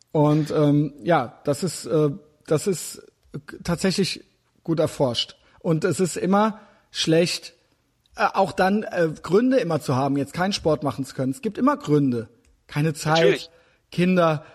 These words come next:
Speaker 1: Arbeit, d-, dick, ich hab's mit den Gelenken,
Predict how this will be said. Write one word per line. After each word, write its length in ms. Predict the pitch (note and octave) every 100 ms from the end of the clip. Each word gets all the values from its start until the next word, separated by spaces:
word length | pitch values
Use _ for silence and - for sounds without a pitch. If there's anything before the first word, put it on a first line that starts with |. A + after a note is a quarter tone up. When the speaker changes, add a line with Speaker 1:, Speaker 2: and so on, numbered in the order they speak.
| _ _ _
Speaker 1:
Arbeit, 600 | F#3 F3+ E3+ E3 D#3 - - _ _ _ _ -
d-, 140 | -
dick, 320 | - F3 E3+
ich 140 | - D#3
hab's 160 | D3+
mit 160 | F3+ F3
den 120 | E3
Gelenken, 560 | D#3+ F3 F#3+ F3+ E3+